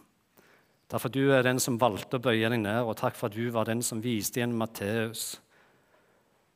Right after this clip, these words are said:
at selv om alle andre mennesker tenker at det er ikke noe håp, så tenker du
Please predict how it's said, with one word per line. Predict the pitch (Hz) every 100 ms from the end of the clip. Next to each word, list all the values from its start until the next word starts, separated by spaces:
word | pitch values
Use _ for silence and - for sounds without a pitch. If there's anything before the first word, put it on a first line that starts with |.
| _
at | 101
selv | - 127 135
om | 147
alle | 156 147 147
andre | 120 107
mennesker | 107 95 110 -
tenker | - 98 87 110
at | 101
det | 101
er | 95
ikke | 113
noe | 98 -
håp, | 107 143 - - - _ _ _ _ _ _ _ _ _ _ _ _ _ _ _ _ -
så | -
tenker | 101 104 110
du | 107